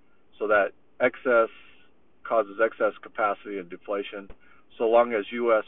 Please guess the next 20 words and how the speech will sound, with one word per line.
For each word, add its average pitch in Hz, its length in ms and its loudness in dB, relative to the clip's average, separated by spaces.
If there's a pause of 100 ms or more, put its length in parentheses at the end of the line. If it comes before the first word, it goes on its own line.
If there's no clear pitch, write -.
currency 101 840 -10
account 101 440 -8
deficits 101 580 -8
continue 101 380 -12
to 87 180 -14
flood 104 220 -4
the 98 80 -10
world 90 320 -4
with 80 140 -16
dollars, 101 420 -2 (580)
global 110 300 2
deflationary 107 720 -2
pressures 101 580 -4
are 95 120 -8
likely 95 340 -4
to - 140 -20
continue 104 520 -10
to - 140 -18
build, 85 360 -6 (720)
as - 140 0